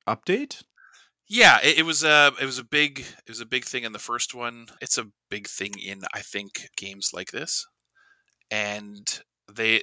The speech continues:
Speaker 2: they have, Guerrilla has said it is something that, that's coming in the near future. So it's just a matter of waiting for it. Uh, because, yeah, eh, so this e-, end game wise, there's not a lot. Once you've sort of done everything, seen everything, been everywhere,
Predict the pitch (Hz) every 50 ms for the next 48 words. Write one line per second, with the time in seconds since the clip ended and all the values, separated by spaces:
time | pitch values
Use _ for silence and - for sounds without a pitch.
0 | - 110 120 123 120 117 127 117 117 110 - - - 120 117 117 110 113 101 -
1 | - - 98 101 101 95 95 - - 107 104 - 104 107 123 - - - 104 104
2 | - - 104 104 101 101 95 - - 101 104 104 101 95 - - - - - _
3 | - - 104 104 107 104 101 98 95 95 95 98 - - 101 104 - - - _
4 | _ _ _ _ _ _ _ _ _ _ _ _ _ _ - - - - 104 101
5 | 101 101 101 98 98 95 - - - - - - - - 95 95 95 92 92 95
6 | 92 90 - _ 95 95 90 - 92 - - 87 87 92 - - - 95 101 120
7 | - - 143 127 - - 185 196 143 107 - - - - _ - - - - -
8 | - - 143 127 151 180 170 - - 123 - - - 131 139 135 147 147 151 147
9 | 143 143 143 143 139 - 120 113 - 117 113 117 117 113 113 107 107 107 107 107
10 | 107 143 - - - - - - _ _ - 110 117 - - - 127 123 - -
11 | - 120 117 107 101 - 101 107 110 110 110 113 110 - 110 110 107 104 - -
12 | 104 107 104 104 104 98 101 104 101 92 107 107 107 104 101 98 98 95 92 95
13 | 95 95 101